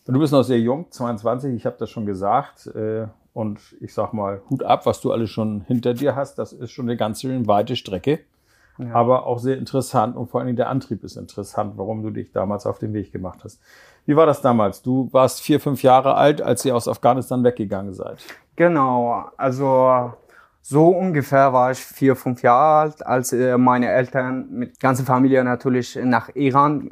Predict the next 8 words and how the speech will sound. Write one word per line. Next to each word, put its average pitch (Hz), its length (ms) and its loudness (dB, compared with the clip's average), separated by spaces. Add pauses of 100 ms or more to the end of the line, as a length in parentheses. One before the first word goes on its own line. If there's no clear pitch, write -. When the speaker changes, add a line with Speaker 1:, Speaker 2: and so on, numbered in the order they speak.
Speaker 2:
äh, 139 400 2
geflogen, 143 600 2 (120)
durch 127 320 -6
Krieg 131 560 -4
und, 127 520 -4
äh, 123 300 -4 (460)
du-, 127 380 -6 (140)
ja, 123 340 4